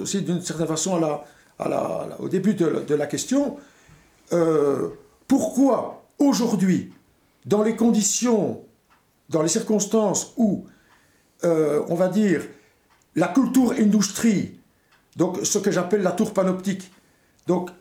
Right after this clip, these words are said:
euh, l'industrie du divertissement, euh, en gros, euh, l'industrie de, euh, de, de, de la feuille imprimée aujourd'hui, obéit aux injonctions, euh, de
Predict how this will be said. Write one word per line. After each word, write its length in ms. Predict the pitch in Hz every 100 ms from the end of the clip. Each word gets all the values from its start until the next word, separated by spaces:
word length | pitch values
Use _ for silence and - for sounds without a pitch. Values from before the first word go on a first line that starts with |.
| -
euh, 260 | 165 151 -
l'industrie 560 | 175 202 214 - - 233
du 100 | 175
divertissement, 880 | 175 190 196 - - 190 160 120 - _ _ _ _ _
euh, 400 | 131 139 - - - - -
en 140 | - 156
gros, 500 | - 214 196 143 -
euh, 520 | 92 - 58 - -
l'industrie 560 | 147 156 160 - - 196
de, 540 | 147 139 131 131 131 139 - _ _ -
euh, 260 | - - -
de, 760 | 127 131 120 - 101 - - -
de, 120 | 127
de 140 | 139
la 100 | 131
feuille 220 | - 196 165
imprimée 580 | 165 - 180 185 - -
aujourd'hui, 520 | 143 156 143 151 - - - _ _ _
obéit 500 | - 277 285 285 240 -
aux 200 | 214 185
injonctions, 880 | 220 175 208 - - 247 220 117 - - _ _ _ _ _ _
euh, 300 | 156 151 139
de 480 | 127 165 190 156 -